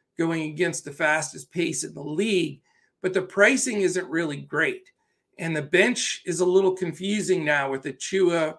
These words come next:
Boucher, Birch, if he plays. Uh, you know, th-, so the rotation, uh, he goes with usually, like, an eight-man rotation, and they play decent minutes.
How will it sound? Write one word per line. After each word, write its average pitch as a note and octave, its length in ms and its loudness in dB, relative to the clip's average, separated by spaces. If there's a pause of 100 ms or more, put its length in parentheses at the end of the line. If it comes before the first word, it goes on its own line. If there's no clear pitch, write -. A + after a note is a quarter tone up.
Boucher, E3 760 2
Birch, D#3+ 420 -2
if D#3 160 -12
he C#3 120 -14
plays. D#3+ 640 -4 (520)
Uh, D#3 360 0 (180)
you G3 80 -12
know, D#3+ 200 -4
th-, - 240 -18
so F#3 220 0
the F3 140 0
rotation, G#3 960 0 (480)
uh, D#3 300 0 (180)
he E3+ 320 -10
goes G#3+ 640 0 (180)
with F#3 260 2
usually, G#3 480 -4
like, F#3 220 2
an D#3+ 140 -4
eight-man F#3 480 0
rotation, F3 580 0
and D3 160 -4
they D3 100 -2
play A3+ 340 -6
decent F#3+ 420 -6
minutes. C#3+ 540 -4